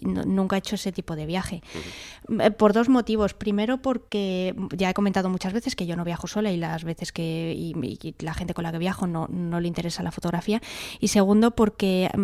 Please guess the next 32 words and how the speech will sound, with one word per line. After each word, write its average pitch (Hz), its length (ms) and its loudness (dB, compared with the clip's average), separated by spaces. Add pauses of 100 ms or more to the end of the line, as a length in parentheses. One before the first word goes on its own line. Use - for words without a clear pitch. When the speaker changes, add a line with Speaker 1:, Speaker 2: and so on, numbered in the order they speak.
(380)
Speaker 1:
porque 190 200 2
al 185 80 0
final 196 320 2
un 226 80 4
f-, - 180 -4
viaje 220 400 2
fotográfico 226 640 2
es - 180 -2
un 208 380 0 (240)
viaje 202 680 2 (300)
de - 400 -2
un 214 160 6
tipo 226 340 6
muy 208 240 6
concreto 254 540 4
para 208 240 4
un 208 100 4
perfil 220 380 2
de, 214 160 2 (220)
de 196 200 2
gente 220 300 4
muy 202 240 6
co-, - 200 0
muy 170 340 0
concreta 185 580 2
y, 190 240 2
y 180 200 -2
la 160 140 -2
mayoría 180 480 2
de 220 80 4
los 214 180 6
viajeros, 214 760 2